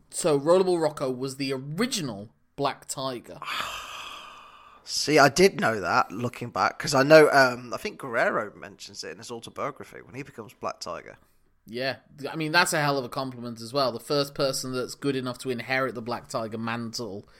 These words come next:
Speaker 1: after Rollerball Rocco is Eddie Guerrero.
Speaker 2: Yeah.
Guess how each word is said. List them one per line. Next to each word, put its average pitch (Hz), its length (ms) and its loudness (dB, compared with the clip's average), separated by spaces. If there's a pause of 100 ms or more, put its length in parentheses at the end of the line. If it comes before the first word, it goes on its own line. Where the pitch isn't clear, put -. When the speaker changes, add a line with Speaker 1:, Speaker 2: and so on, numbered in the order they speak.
(420)
Speaker 1:
after 131 380 4
Rollerball 117 420 -2
Rocco 117 400 -4
is 120 160 -6
Eddie 117 220 -6
Guerrero. 113 500 -4
Speaker 2:
Yeah. 151 380 0